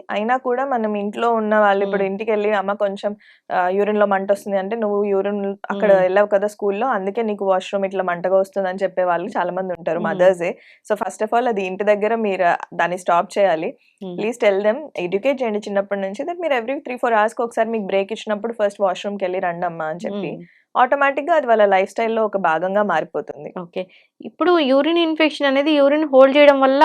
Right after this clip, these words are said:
Speaker 2: వస్తది.
Speaker 1: అవును. యూరిన్ ఇన్ఫెక్షన్ అనేది
Speaker 2: మ్మ్.
Speaker 1: మనం యూరిన్ పదే పదే హోల్డ్ చేస్తూ ఉంటే కూడా రావచ్చు.
Speaker 2: మ్మ్.
Speaker 1: అంటే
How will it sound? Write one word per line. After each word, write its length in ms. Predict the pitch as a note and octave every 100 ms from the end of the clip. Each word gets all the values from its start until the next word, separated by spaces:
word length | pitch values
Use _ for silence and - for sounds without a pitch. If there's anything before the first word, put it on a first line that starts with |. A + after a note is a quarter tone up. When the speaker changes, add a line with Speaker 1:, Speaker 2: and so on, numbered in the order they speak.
| C#4+
Speaker 2:
వస్తది. 420 | A3 - F#3 F3+ - _ _ _ _ -
Speaker 1:
అవును. 240 | F#3+ D#3 - _ -
యూరిన్ 240 | A3 A3
ఇన్ఫెక్షన్ 460 | G#3+ G#3 G#3 - A3
అనేది 400 | G3 F#3+ F#3 D#4 B4+ -
Speaker 2:
మ్మ్. 180 | G#3
Speaker 1:
మనం 180 | G#3+ G#3+ G3+
యూరిన్ 320 | G#3 A3 A3+
పదే 200 | F#3+ G3+
పదే 200 | G#3 G#3+
హోల్డ్ 280 | G3+ G3 G3
చేస్తూ 280 | G#3 - G#3
ఉంటే 260 | F#3+ F#3 F#3
కూడా 200 | F3+ F#4+
రావచ్చు. 480 | B3+ F3+ F3+ - -
Speaker 2:
మ్మ్. 180 | - G3
Speaker 1:
అంటే 220 | F3